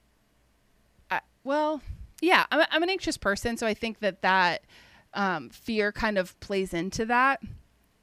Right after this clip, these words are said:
So, um,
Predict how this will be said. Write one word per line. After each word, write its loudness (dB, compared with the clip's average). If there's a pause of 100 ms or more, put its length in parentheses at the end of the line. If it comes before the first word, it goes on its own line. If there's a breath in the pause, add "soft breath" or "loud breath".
(240)
So, 8 (1040 loud breath)
um, -2